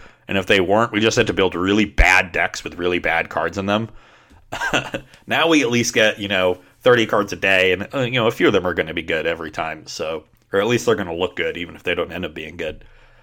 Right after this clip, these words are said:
Um, so we, we got the entire set yesterday. As I said, we're, we're recording this on a Saturday,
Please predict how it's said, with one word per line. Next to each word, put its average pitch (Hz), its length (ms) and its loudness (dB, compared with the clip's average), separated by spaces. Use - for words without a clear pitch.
Um, 80 260 -8
so 98 340 0
we, 104 220 -2
we 107 80 0
got 107 140 4
the 113 60 0
entire 135 280 4
set 127 180 2
yesterday. 90 580 0
As 90 120 -6
I 90 80 2
said, 87 220 -2
we're, 85 260 -2
we're 87 160 -2
recording 85 400 -4
this 82 180 -10
on 82 80 -10
a 80 40 -12
Saturday, 80 580 -8